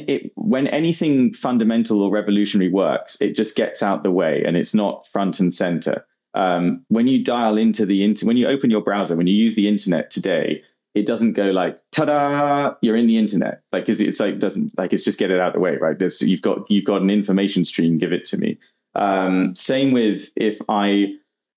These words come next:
am using a podcasting app like Fountain, uh, which rewards me in Bitcoin or lets me pay podcasters in Bitcoin per second that I'm listening. It isn't sticking Bitcoin logos front and center everywhere or trying to tell me I need to buy Bitcoin immediately or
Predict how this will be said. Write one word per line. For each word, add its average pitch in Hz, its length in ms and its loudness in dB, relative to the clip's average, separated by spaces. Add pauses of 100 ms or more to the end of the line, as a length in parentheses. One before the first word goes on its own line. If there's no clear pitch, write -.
(120)
am 107 160 2
using 117 340 2
a 101 60 0
podcasting 98 680 -2
app - 200 -4
like 85 240 -2
Fountain, 104 800 -2
uh, 90 320 2
which - 200 -2
rewards 104 460 0
me 101 160 2
in 92 100 2
Bitcoin 92 460 -2
or 87 80 2
lets 92 220 -2
me 95 100 0
pay 107 320 0
podcasters 104 580 -2
in 85 140 0
Bitcoin 85 460 -2
per 95 120 -2
second 98 360 -2
that 90 100 0
I'm 92 160 0
listening. - 500 -2 (120)
It 113 120 2
isn't 131 460 0 (220)
sticking 104 760 0
Bitcoin 98 460 0
logos 87 480 2
front 101 240 -4
and 95 140 0
center 101 340 0
everywhere 90 640 0 (240)
or 101 160 0
trying 95 300 -2
to 95 160 -2
tell 107 260 -2
me 98 140 2
I 87 100 0
need 90 220 2
to 92 80 -2
buy 90 260 0
Bitcoin 87 400 -2
immediately 82 640 2
or 76 260 0